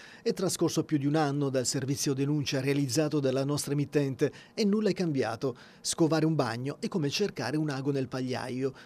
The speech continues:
Lo sanno bene i numerosissimi turisti che in questi giorni affollano le vie del centro. Ora sulla vicenda torna a bomba il coordinatore cittadino del Movimento Regione Salento Giancarlo Capoccia,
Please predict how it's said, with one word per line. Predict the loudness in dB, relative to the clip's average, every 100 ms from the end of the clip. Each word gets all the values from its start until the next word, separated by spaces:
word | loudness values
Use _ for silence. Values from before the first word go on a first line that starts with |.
| -16 -2
Lo | 0
sanno | 2 0 4
bene | 4 4
i | 4
numerosissimi | 6 6 4 2 2 0 0
turisti | 2 2 0 -2 -2
che | -2
in |
questi | 0 0 0
giorni | 0 0 -2
affollano | -4 -2 0 2 2 2
le |
vie | 4 4
del | 4 2
centro. | -2 -6 -4 -6 -6 -10 -20 -20 -20 -20 -8 0
Ora | 0
sulla | 2 0
vicenda | 0 -2 -2 -2
torna | 0 0 0
a | 0
bomba | 0 0 0
il | 0
coordinatore | 2 2 2 2 0 0
cittadino | -2 0 0 2 0 0 -2
del | -2
Movimento | -2 0 0 0
Regione | -2 -2 -2
Salento | 0 -2 -4 -4 -4
Giancarlo | -4 -4 -4 -4
Capoccia, | -4 -2 -2 0 -4